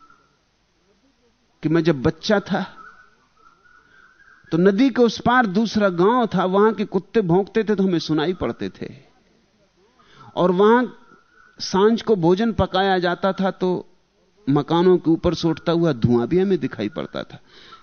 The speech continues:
लेकिन किसी की उत्सुकता नहीं थी कि जाके देखे कि कौन वहां रहता है। हम अपने गांव में मस्त थे, वो अपने गांव में मस्त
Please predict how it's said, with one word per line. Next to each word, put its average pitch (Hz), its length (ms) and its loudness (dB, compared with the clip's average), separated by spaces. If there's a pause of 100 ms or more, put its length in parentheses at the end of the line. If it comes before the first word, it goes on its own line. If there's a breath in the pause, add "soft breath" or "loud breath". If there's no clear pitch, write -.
लेकिन 208 400 2
किसी 190 300 -4
की 185 120 -2
उत्सुकता 175 460 -2
नहीं 156 160 2
थी 156 160 -2
कि 131 140 -10
जाके 123 380 -2
देखे 123 320 -2
कि 123 160 -8
कौन 117 240 -2
वहां 101 240 -4
रहता - 280 -12
है। - 120 -20 (1300)
हम 165 260 -2
अपने 151 280 2
गांव 127 220 2
में 165 140 2
मस्त 180 300 -2
थे, 180 160 0
वो 143 140 2
अपने 107 260 -2
गांव 92 200 -2
में 101 140 -6
मस्त - 300 -8